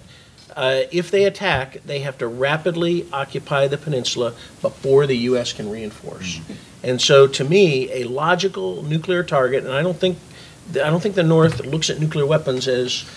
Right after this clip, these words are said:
Speaker 1: you know, the big taboo as we do. I think if their survival, if they believe their survival's threatened, they have to execute their campaign plan. I would expect a, a, a nuclear attack of, uh, of, uh,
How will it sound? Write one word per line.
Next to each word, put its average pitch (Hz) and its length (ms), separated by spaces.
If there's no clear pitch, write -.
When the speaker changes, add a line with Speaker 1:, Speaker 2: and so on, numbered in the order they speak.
Speaker 1:
you - 80
know, 135 60
the 123 80
big 151 220
taboo 139 440
as 139 120
we 180 160
do. 160 260
I 139 140
think 160 160
if 127 160
their 160 340
survival, 160 500
if 131 120
they 160 120
believe 165 300
their 185 120
survival's 151 500
threatened, 135 380
they 139 80
have 143 140
to 156 80
execute 147 340
their 127 120
campaign 143 480
plan. 117 280
I 175 100
would 180 160
expect - 720
a, 120 680
a, - 20
a 127 40
nuclear 135 360
attack 120 460
of, 117 300
uh, 113 280
of, 113 300
uh, 110 300